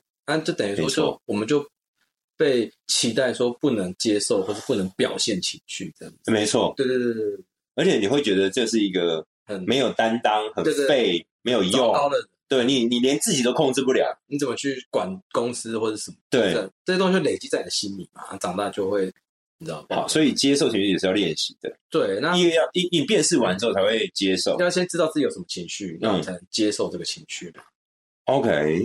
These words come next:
Speaker 1: 然后，那我觉得接受情绪对家长来说，你可能要让孩子知道，他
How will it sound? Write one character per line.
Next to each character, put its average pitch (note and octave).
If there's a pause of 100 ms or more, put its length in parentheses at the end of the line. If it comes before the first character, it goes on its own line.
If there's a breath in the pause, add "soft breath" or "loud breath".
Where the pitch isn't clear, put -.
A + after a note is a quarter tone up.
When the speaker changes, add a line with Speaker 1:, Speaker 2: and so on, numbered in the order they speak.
(120)
Speaker 1:
然 C#3+
后， F#3+ (320 loud breath)
那 G3
我 C#3
觉 A#2+
得 A#2+
接 E3
受 E3+
情 A2
绪 B2+
对 C3+
家 B2
长 G#2+
来 F2
说， G#2 (460)
你 A2+
可 G#2+
能 G2+
要 A#2+
让 C3+
孩 G2
子 F#2
知 G#2
道， G2+
他 C3